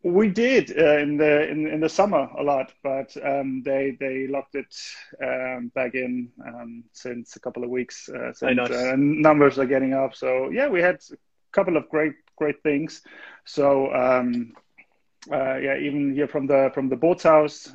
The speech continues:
Speaker 1: uh, which is, like, one of the best clubs here in, in Germany, they, they got a great concept, uh, in an arena here where they had a arena live, and they, they had a lot of people, um, um, playing, playing, uh, like, it was really good,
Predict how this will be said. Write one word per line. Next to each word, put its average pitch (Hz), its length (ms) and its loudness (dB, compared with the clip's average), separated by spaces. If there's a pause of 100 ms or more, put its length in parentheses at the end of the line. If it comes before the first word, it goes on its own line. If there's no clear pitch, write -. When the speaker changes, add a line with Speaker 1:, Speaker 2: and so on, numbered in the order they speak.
Speaker 1:
uh, 131 180 -6
which 127 200 -10
is, 131 160 -8
like, 131 180 -6
one 131 140 -6
of 131 60 -6
the 131 60 -8
best 135 280 -4
clubs 139 280 2
here 139 300 0
in, 131 360 -8 (480)
in 147 120 0
Germany, 143 480 8
they, 135 380 6
they 135 120 2
got 135 200 4
a 131 240 2
great 147 260 4
concept, 143 720 0
uh, 135 300 0
in 135 160 -4
an 135 180 -4
arena 143 460 0
here 139 400 2
where 131 180 -2
they 131 120 -2
had 135 240 0
a 139 200 -2
arena 139 300 -2
live, 139 360 2
and 131 380 -16
they, 135 340 -6 (100)
they 127 80 -4
had 131 240 -4 (480)
a - 40 -8
lot 170 160 8
of 180 80 4
people, 147 460 0 (140)
um, 131 640 -2
um, 120 400 -12
playing, 131 420 -4
playing, 131 240 -6 (160)
uh, 120 120 -8
like, 123 220 -6 (120)
it - 80 -16 (1300)
was 151 100 -4
really 131 160 -2
good, 123 220 -4